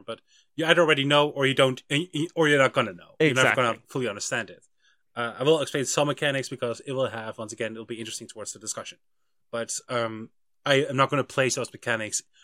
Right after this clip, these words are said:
Speaker 1: within a broader context that I think I should responsibly put them in, mainly
Speaker 2: <laughs>
Speaker 1: because that will make the episode five hours.
Speaker 2: Fair.
Speaker 1: Um, 'cause it's, it's, once again, it's, it's, it's a ma-, it's a Paradox game, it's a map game, and it's also very,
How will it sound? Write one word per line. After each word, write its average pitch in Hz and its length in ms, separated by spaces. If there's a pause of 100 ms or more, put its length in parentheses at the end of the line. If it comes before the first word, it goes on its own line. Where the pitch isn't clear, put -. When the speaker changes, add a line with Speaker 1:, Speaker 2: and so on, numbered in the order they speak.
(140)
Speaker 1:
within 131 200
a 127 40
broader 120 260
context 123 460
that - 160
I 131 160
think 123 280 (120)
I 113 160
should - 300
responsibly 120 560
put - 200
them 160 120
in, 202 220 (480)
mainly 151 220
Speaker 2:
<laughs> 147 80
Speaker 1:
because 135 260
that 131 100
will 170 80
make 135 160
the 123 100
episode 113 400
five 107 240
hours. - 580
Speaker 2:
Fair. 113 440
Speaker 1:
Um, 139 340
'cause 135 220
it's, - 180
it's, - 340
once 123 160
again, 120 260
it's, 127 340
it's, 123 240
it's 131 120
a 120 40
ma-, 151 180
it's 127 160
a 131 40
Paradox 151 360
game, 135 220
it's 127 140
a 117 40
map 120 200
game, 110 260 (440)
and 123 300
it's - 180
also 135 360
very, 107 600